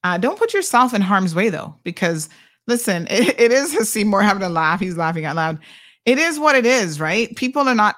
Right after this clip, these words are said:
as trusting anymore. And, um, Andrea says, "What is wrong with people going asking? Because a lot of them rent their houses. They want to hide their I D because they want,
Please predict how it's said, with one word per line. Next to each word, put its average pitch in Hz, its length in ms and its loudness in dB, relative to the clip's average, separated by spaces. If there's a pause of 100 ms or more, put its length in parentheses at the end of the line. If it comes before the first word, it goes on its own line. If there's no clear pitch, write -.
as 202 140 -4
trusting 208 440 -2
anymore. 160 560 -4 (420)
And, 185 380 0
um, 170 520 0
Andrea 226 540 2
says, 233 260 -2
"What 247 160 4
is 226 160 0
wrong 202 340 0 (380)
with 190 260 0
people 196 240 -4
going 180 280 0
asking? 180 480 -2
Because 170 260 -2
a 165 60 -2
lot 160 200 0
of 180 120 -4
them 165 300 -4 (300)
rent 170 320 -2
their 165 160 -2
houses. 190 760 0
They 175 380 0
want 175 220 -4
to 170 80 -10
hide 208 380 0
their 180 140 0
I 165 100 -2
D 160 340 -6 (340)
because 175 280 -2
they 175 120 0
want, 175 280 -2